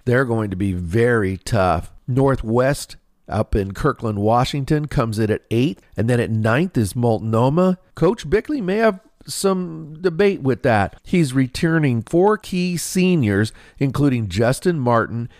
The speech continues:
and he's brought in some key freshmen and transfers. I think things are gonna be a little tougher when you play Multnomah. Coming in at tenth, Evergreen, and then eleven, Walla Walla.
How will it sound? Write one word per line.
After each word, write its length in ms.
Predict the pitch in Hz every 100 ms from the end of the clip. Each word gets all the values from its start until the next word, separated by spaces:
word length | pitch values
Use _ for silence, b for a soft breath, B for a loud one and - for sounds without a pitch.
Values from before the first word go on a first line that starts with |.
| b
and 100 | 131
he's 140 | 123 104
brought 380 | 87 120 139 147
in 180 | 151
some 220 | 143 101 101
key 300 | - 165 165
freshmen 460 | 160 151 - 135
and 160 | 120 107
transfers. 720 | - 117 127 - 117 92 87 -
I 160 | 117 170
think 260 | 208 196
things 260 | - 190 175
are 60 | 165
gonna 200 | 170 160
be 240 | 160 160
a 60 | 135
little 280 | 165 180
tougher 480 | 170 - 185 - 151
when 180 | 139 135
you 100 | 127
play 280 | - 147 147
Multnomah. 520 | 135 135 151 160 135 - _
Coming 260 | 156 143 151
in 140 | 147
at 180 | 127 -
tenth, 440 | - 160 170 175 -
Evergreen, 640 | 143 160 156 156 175 175 165
and 160 | 131
then 160 | 127 123
eleven, 720 | 120 123 135 143 160 165 175 -
Walla 400 | 107 127 131 123
Walla. 500 | 123 123 110 73